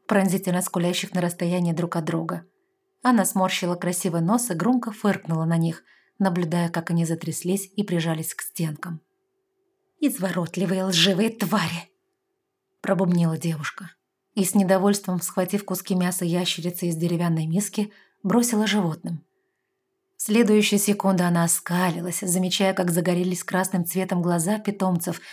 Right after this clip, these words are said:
и показались невероятно огромные клыки. Круглые, пушистые, прелестные создания стали увеличиваться в размерах, моментально пережевывая пищу,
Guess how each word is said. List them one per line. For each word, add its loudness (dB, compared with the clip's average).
и 0
показались 0
невероятно 0
огромные 0
клыки. -6
Круглые, -2
пушистые, -2
прелестные -2
создания 0
стали -2
увеличиваться -2
в -4
размерах, -2
моментально 0
пережевывая -2
пищу, -2